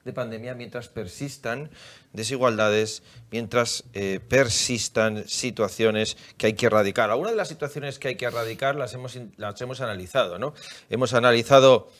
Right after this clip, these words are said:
el edadismo y, y la gerontofobia. La profesora Cortina nos, eh, recordaba que no solo es inmoral, sino que es poco inteligente.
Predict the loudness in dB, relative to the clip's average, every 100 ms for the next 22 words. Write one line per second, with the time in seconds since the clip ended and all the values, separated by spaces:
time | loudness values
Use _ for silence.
0 | _ _ _ -10 -4 -2 0 -2 -4 -2
1 | -2 0 -2 -4 -6 -8 -8 -6 -4 -4
2 | -4 -8 -6 -4 -2 -4 -6 -14 -18 -18
3 | -14 -12 -10 -8 -4 2 2 2 -2 -4
4 | -12 -20 -20 -10 -4 -2 0 0 0 4
5 | 6 8 6 2 -12 -18 -6 0 2 2
6 | 6 8 10 8 6 2 0 -2 -12 _
7 | _ _ -8 -8 -8 -4 -2 -2 -6 -14
8 | -12 -12 -8 -8 -8 -10 -12 -12 -14 -14